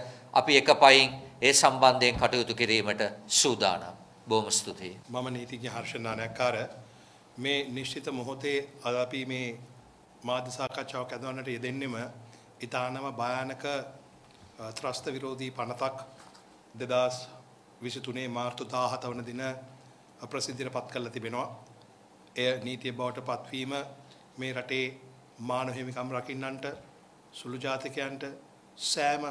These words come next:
Speaker 2: මාධ්‍යවේදීන්ට පවා බරපතල තර්ජනයක් ඇති කර දෙන තත්ත්වයක් තිබෙනවා. අ, එහිදී මා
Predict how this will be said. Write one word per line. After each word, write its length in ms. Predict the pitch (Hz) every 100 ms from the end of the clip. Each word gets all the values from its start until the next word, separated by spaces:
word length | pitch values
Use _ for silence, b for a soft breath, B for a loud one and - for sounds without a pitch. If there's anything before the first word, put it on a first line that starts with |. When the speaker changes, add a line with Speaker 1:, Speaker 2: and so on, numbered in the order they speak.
| - 104
Speaker 2:
මාධ්‍යවේදීන්ට 760 | 120 135 147 147 143 139 131 131
පවා 260 | 123 131
බරපතල 580 | 120 127 135 139 139 135
තර්ජනයක් 520 | 139 139 127 135 135 - - b b -
ඇති 220 | 135 131
කර 160 | 127 135
දෙන 160 | 131
තත්ත්වයක් 360 | 127 120 127 -
තිබෙනවා. 340 | 127 135 143 - b b b b b b -
අ, 100 | 123 123 127 - - -
එහිදී 440 | - 143 147 151 131
මා 240 | 135